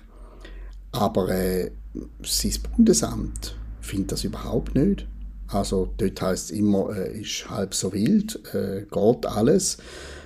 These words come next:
Äh, es, die Grenzwerte werden eingehalten und Grenzwerte sind selbstverständlich so gewählt, dass zu hohe Belastungen verhindert werden. Also wem sollen wir jetzt glauben?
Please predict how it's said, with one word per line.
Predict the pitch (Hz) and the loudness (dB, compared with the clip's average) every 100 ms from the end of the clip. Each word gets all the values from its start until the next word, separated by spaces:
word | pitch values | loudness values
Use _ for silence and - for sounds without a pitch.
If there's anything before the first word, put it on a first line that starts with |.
| - | -4
Äh, | - 101 196 95 - | 0 0 0 -2 -4
es, | - - - - | -4 -4 -4 -6
die | - | -2
Grenzwerte | 104 110 110 107 101 - - 87 | 4 6 6 4 4 2 -6 -4
werden | 104 92 90 - | -2 -2 -4 -4
eingehalten | 127 123 - 113 123 127 - | 0 0 2 4 4 4 4
und | 123 104 | 4 4
Grenzwerte | - 104 104 95 - | 2 2 2 0 0
sind | 101 - | -6 -2
selbstverständlich | 95 - - 92 92 | -2 -2 -4 -4 -2
so | - - 98 104 107 - - - | -2 2 4 4 4 -4 -10 -6
gewählt, | - 92 95 95 | -2 0 0 0
dass | 87 - - | -2 -4 -4
zu | 113 98 | 0 2
hohe | 95 101 | 2 0
Belastungen | 98 92 - - 95 | 0 -2 -2 -4 -6
verhindert | - 92 92 92 - | -4 -2 0 -2 -4
werden. | - - - | -6 -4 -2
Also | 107 | 6
wem | 127 151 | 8 8
sollen | 151 139 127 | 8 8 10
wir | |
jetzt | 117 - | 8 6
glauben? | 101 117 120 120 | 4 6 8 6